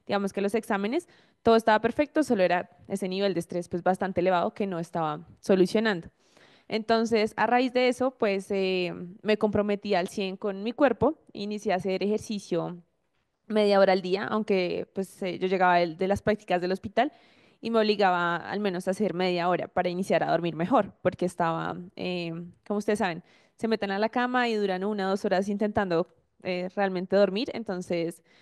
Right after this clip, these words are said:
digamos que este tema de el estrés tan elevado me llevó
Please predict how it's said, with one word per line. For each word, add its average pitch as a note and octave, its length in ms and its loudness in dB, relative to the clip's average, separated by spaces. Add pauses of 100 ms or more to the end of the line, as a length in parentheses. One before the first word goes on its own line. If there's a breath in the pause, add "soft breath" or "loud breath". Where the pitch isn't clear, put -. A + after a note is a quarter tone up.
(200 soft breath)
digamos A3 340 -2
que A#3 300 0
este A3+ 180 0
tema G3+ 520 0
de G3+ 220 0
el G#3 200 0
estrés A3+ 240 2
tan F#3 140 -2
elevado G3 420 0
me A3+ 140 -4
llevó F3 520 -4